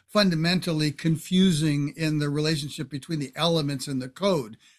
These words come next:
that the decoder has to deal with, uh, like there is in our system. So I think decoding is a loaded term that's got a lot of, um, it's been made, uh,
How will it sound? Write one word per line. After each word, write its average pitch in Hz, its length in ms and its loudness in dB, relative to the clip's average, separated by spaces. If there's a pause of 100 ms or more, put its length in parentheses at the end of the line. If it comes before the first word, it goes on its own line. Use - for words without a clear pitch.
(120)
that 160 220 -2
the 151 120 -2
decoder 151 600 2
has 139 180 -4
to 147 100 -10
deal 156 280 -2
with, 120 240 -8 (500)
uh, 180 120 -2 (100)
like 160 240 2
there 151 200 0
is 151 280 0
in 139 240 -6
our 131 160 -6
system. 127 420 -14
So 151 160 -8
I 165 140 2
think 180 240 -2
decoding 151 560 -2
is 127 240 -6 (160)
a 135 440 -8
loaded 147 560 -4
term 143 540 -4 (420)
that's 151 260 -4
got 160 220 -2
a 139 80 -4
lot 147 320 -2
of, 139 280 -6
um, 143 480 -10 (320)
it's - 160 -12
been 175 280 4
made, 165 440 2 (500)
uh, 180 80 -8